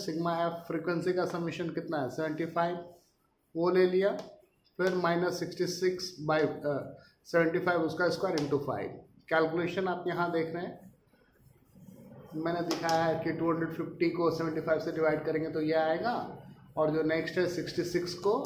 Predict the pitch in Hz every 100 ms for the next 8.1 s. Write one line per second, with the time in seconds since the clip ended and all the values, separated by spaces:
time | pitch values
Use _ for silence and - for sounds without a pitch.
0 | 165 156 160 160 165 160 165 160 160 156
1 | 147 156 151 147 143 214 294 - - -
2 | - - - - 175 196 180 - 165 -
3 | 175 - 170 - - 190 190 - - -
4 | - 156 160 165 160 160 156 156 165 175
5 | 180 233 - 151 131 131 165 165 151 151
6 | 147 151 220 147 135 123 113 - - 135
7 | 170 - - - - - - 170 160 170